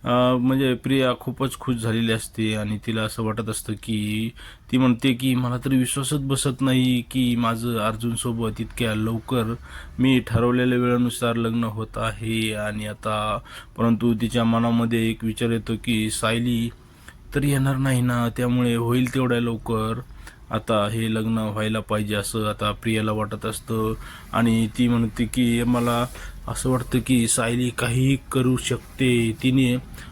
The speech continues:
अर्जुनच्या जागी दुसरा कोणाला तर उभा केलेला नसेल ना, त्यामुळे ती आता अंतरपाठ च्या वरतून साय-, अर्जुनला पाहण्याचा प्रयत्न करत असते, परंतु अर्जुनचा चेहरा तिला स्पष्ट दिसत नसतो."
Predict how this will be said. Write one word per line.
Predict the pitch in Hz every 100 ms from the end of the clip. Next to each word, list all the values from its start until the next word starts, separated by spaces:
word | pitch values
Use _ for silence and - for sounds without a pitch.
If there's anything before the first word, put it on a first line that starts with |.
| -
अर्जुनच्या | 120 127 131 127 139
जागी | 139 135 135 131
दुसरा | 123 120 135
कोणाला | 127 135 135 135
तर | 127
उभा | 139 135
केलेला | 135 139 131 131
नसेल | 123 139
ना, | 123 120 117
त्यामुळे | - 127 123 113 113 -
ती | 123
आता | 117 110 113 117 - - - -
अंतरपाठ | - 127 123 143 135 143 117 110 - - - - - - - - - - - - 110 -
च्या | 131 113
वरतून | 117 120 120 113 143 120 120
साय-, | 117 117 113 110 110
अर्जुनला | 107 117 117 110
पाहण्याचा | 107 113 110 110 110
प्रयत्न | 107 113 110 113
करत | 110 110 104
असते, | - - 110 107
परंतु | 107 110 107 104 113 107 113 - - - -
अर्जुनचा | 104 107 117 107 117 107 107
चेहरा | - 117 107 107
तिला | 101 113 107
स्पष्ट | - - 107 -
दिसत | 107 107 110
नसतो." | 113 110 - 117 110 123